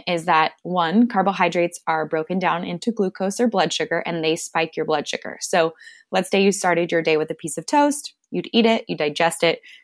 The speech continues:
your blood sugar, that little piece of toast, you can imagine it. It's going in your mouth, it's going in your s-, stomach, it's being digested. I literally tell my clients to picture little bread emojis floating in their bloodstream.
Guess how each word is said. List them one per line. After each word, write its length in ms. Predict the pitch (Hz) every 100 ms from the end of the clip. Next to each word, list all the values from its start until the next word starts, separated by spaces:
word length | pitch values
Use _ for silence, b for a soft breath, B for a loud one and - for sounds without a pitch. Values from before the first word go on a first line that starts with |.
| -
your 120 | 196
blood 320 | 190 175 202
sugar, 500 | - 180 175 180 208 _
that 160 | 180 214
little 180 | 226
piece 220 | 226 208 170
of 80 |
toast, 460 | - 160 208 254 -
you 140 | 180 170
can 160 | 190
imagine 600 | 180 170 165 156 147 151
it. 120 | - - b b b _
It's 140 | -
going 280 | - 180 233
in 60 | 247
your 120 | 240
mouth, 260 | 208 185 185 _
it's 100 | -
going 200 | 165 175
in 60 | 190
your 80 | 180
s-, 200 | - -
stomach, 360 | - 165 160 -
it's 140 | -
being 240 | - 196 202
digested. 640 | 175 165 160 - 226 247 B B -
I 160 | 180 175
literally 500 | 175 214 240 220 196
tell 160 | 190
my 160 | 170 165
clients 360 | 175 160 151
to 60 | -
picture 360 | 175 160 165 160
little 240 | 165 196
bread 260 | 190 170 160
emojis 460 | 160 151 143 139
floating 360 | - 160 160 170
in 80 | 165
their 100 | 160
bloodstream. 500 | 165 160 - 165